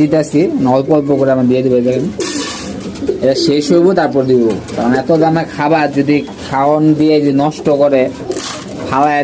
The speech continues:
দেয়, এতে দুঃখজনক কিছু হয় না, এই কারণে অল্প অল্প করে দিয়ে যাচ্ছি। যেরকম দুই মুঠ দিলে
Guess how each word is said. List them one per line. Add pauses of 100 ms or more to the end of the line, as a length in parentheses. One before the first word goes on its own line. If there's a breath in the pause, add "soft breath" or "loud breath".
দেয়, (180)
এতে (100)
দুঃখজনক
কিছু
হয়
না, (340)
এই
কারণে
অল্প
অল্প (100)
করে
দিয়ে
যাচ্ছি। (800)
যেরকম (100)
দুই
মুঠ (100)
দিলে